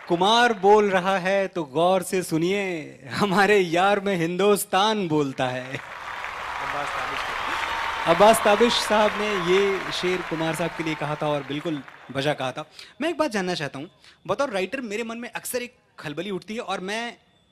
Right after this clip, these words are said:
Speaker 1: इस वक्त हिंदुस्तान में जितने भी नई पौध के, नई generation के writers हैं, उनकी आवाज़ बन के आपसे ये पूछता हूँ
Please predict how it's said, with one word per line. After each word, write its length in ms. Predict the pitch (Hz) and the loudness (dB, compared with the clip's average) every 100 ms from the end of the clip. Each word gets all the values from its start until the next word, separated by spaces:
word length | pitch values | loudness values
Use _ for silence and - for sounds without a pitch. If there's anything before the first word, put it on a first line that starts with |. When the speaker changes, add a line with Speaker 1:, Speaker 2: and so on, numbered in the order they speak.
| _ _ _ - | _ _ _ -2
Speaker 1:
इस 180 | 277 - | -2 0
वक्त 360 | 240 254 - - _ _ _ _ _ - - _ _ - | -2 -2 -6 -20 _ _ _ _ _ -20 -20 _ _ -6
हिंदुस्तान 420 | 180 214 220 220 | -4 -2 -2 -4
में 160 | 233 | -6
जितने 300 | 175 175 214 | -8 -8 -8
भी 100 | 220 | -6
नई 320 | 214 165 185 220 | -6 -4 -4 -4
पौध 340 | - 170 180 | -4 -4 -4
के, 160 | 185 180 | -6 -6
नई 160 | 175 | -6
generation 460 | 160 156 151 151 175 | -6 -6 -6 -8 -10
के 80 | 170 | -10
writers 380 | 139 139 160 | -10 -10 -10
हैं, 140 | 196 - | -12 -10
उनकी 260 | 170 175 226 - | -8 -8 -8 -4
आवाज़ 300 | 139 156 196 | -2 0 0
बन 140 | 190 | -4
के 120 | 185 170 | -6 -6
आपसे 220 | 160 170 | -6 -6
ये 80 | 156 | -8
पूछता 340 | 139 131 165 | -8 -8 -6
हूँ 180 | 131 | -8